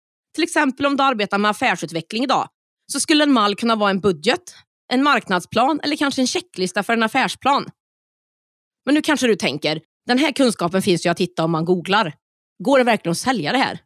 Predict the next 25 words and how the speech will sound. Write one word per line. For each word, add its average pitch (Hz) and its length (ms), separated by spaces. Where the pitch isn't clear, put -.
Svaret 208 420
är 156 80
ja. 156 240
Ofta 311 200
har 359 80
man 277 120
ju 220 60
dåligt 196 400
med 190 120
tid 277 320
och - 200
orkar 247 300
inte 370 220
söka 233 340
på - 120
olika 170 280
sidor 160 420
och 247 100
försöka 233 560
räkna 208 260
ut 175 260
det 196 140
man 185 180
behöver 180 220
veta. - 420